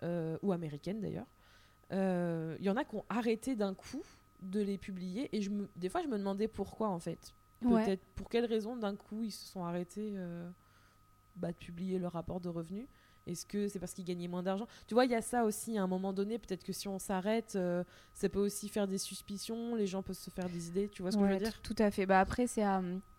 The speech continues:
Speaker 2: c'est à toi, après, d'être transparente dans ta communication, euh, de
Speaker 1: Mm.
Speaker 2: pourquoi tu l'as fait, même si on n'est jamais obligé de se justifier sur nos choix. Tu vois, si moi, je décide demain d'arrêter,
Speaker 1: Ouais.
Speaker 2: j'ai pas forcément le, le,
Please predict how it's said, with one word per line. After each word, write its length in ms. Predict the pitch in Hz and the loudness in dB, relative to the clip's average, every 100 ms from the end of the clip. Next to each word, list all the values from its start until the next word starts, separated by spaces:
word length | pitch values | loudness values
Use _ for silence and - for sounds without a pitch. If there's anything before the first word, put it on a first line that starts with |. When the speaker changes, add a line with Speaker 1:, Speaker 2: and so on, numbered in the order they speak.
| - - | -20 -6
Speaker 2:
c'est 160 | - | 2
à 120 | 196 | 4
toi, 240 | 190 214 220 | 4 6 6
après, 200 | 202 220 | 4 2
d'être 140 | 196 | 2
transparente 520 | - 196 - 196 208 | 2 0 4 4 6
dans 120 | 214 190 | 4 4
ta 100 | 170 | 2
communication, 880 | 185 180 185 185 180 - 214 214 190 | 2 2 2 2 0 2 4 6 6
euh, 60 | |
de 120 | 175 180 | 4 2
Speaker 1:
Mm. 60 | |
Speaker 2:
pourquoi 280 | 202 - 180 | 2 2 2
tu 160 | - 190 | 4 2
l'as 140 | 185 | 2
fait, 160 | - 220 | 4 4
même 160 | 196 | 4
si 140 | 208 214 | 4 4
on 100 | 208 | 6
n'est 100 | 185 | 6
jamais 240 | 196 202 | 8 8
obligé 260 | 196 185 196 | 6 4 2
de 60 | |
se 100 | - | 2
justifier 460 | 190 196 - 196 196 | 0 0 -2 -2 0
sur 220 | - 185 | 2 4
nos 100 | 190 | 4
choix. 220 | - 247 | 6 4
Tu 120 | 247 214 | 4 2
vois, 100 | 214 | 2
si 160 | - | 4
moi, 160 | 208 214 | 4 4
je 80 | 202 | 2
décide 320 | 190 - 196 | 0 -2 0
demain 260 | 196 196 | 2 4
d'arrêter, 480 | 190 185 175 196 240 - - - 208 | 2 2 0 2 0 0 -12 -12 -2
Speaker 1:
Ouais. 120 | 202 | 2
Speaker 2:
j'ai 60 | |
pas 100 | 190 | 2
forcément 500 | 196 196 220 208 208 196 - - | 2 2 4 6 6 4 -2 0
le, 300 | 196 190 175 175 190 - | 2 2 0 -2 -4 -2
le, 480 | 190 180 170 165 | -2 0 0 -2